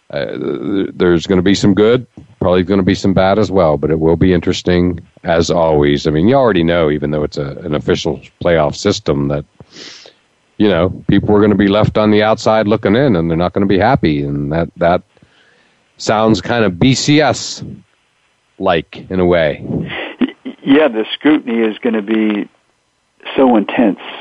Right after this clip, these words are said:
Speaker 2: Uh, I, it's unlike anything I've ever, I can imagine.
Speaker 1: Yes, uh, again, we're all ready for something new, and there's gonna be good, there's gonna be bad,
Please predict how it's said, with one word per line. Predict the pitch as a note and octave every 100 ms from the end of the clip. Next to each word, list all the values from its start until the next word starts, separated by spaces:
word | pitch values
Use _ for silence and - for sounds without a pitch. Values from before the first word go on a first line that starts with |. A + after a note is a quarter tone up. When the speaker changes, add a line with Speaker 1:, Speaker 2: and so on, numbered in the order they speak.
| - - _
Speaker 2:
Uh, | A#2+ A2 A2+
I, | G#2+ A#2 G#2+
it's | A#2+ - - -
unlike | A#2+ B2 A2+ -
anything | B2+ A#2 A#2 A2+ A2
I've | G#2+ G#2+
ever, | A2 G#2+
I | A#2
can | A#2+ A#2
imagine. | G#2+ G#2 G2 F#2 - _ _ _ _ _ _ _ _ _ _ -
Speaker 1:
Yes, | A#2 - - -
uh, | - - _
again, | G#2+ F2+ F2+ D2 C#2+ - _ - - _ _ _ _ _ _ _ _ _ _ _ -
we're | G#2 G#2+
all | G#2+ A#2
ready | A#2 A2+
for | A#2+
something | - A2+ A2+ G2+
new, | E2+ D2+ - - - - - -
and | D2+ D#2 D#2 D#2
there's | D#2
gonna | E2+ E2+
be | F2
good, | D#2+ F#2+ G2+ A2 A2 -
there's | - D2+
gonna | E2 E2+
be | F2
bad, | E2+ E2 D#2+